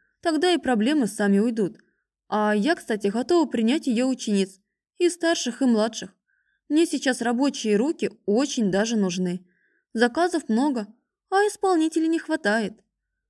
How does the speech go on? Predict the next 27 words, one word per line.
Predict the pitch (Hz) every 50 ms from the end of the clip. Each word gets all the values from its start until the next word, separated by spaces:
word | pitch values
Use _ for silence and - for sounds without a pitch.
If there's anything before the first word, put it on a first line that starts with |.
| _ _
Мои | - 359 - 381 370 349
швеи | 311 - - 254 262 302 311 294
даже | 214 240 247 233 240
с | 233 - 240
амулетами | 240 269 294 311 294 - 220 196 190
не | 190 190
справляются. | 196 - 214 247 254 269 277 247 196 170 - - - - - _ _ _ _ _ _ _ _ _ _
Так | - 254 247 -
что, | - - - 226
мам, | 247 285 269 196 180 - - _ _ _ _ _ _ _
если | - 247 240 240 233 240
будешь | 208 208 285 302 214 208 214 -
с | -
кем-нибудь | - 254 269 240 214 208 202 220 196
беседовать | 170 165 196 196 - 330 339 339 269 220 -
на | 208
эту | 214 214 208 208 202
тему, | 202 262 240 202 185 - - _ _ _ _ _ _ _ _ _ _
запусти | - 220 233 277 - 392 381 - - 415
мою | 339 247 208 214
просьбу | 214 - 262 240 185 165 180
в | 190
массы, | 202 226 240 214 208 - - 190
пожалуйста. | - 247 262 247 - 254 262 262 254 240 214 190 185 - - - - - _ _ _ _ _ _ _ _ _ _ _ _ _ -
Мама, | 208 208 254 302 339 349
понимающе | - - 214 196 180 175 180 185 185 190 190 - - 190
улыбнулась. | 185 180 175 180 180 180 180 190 196 - -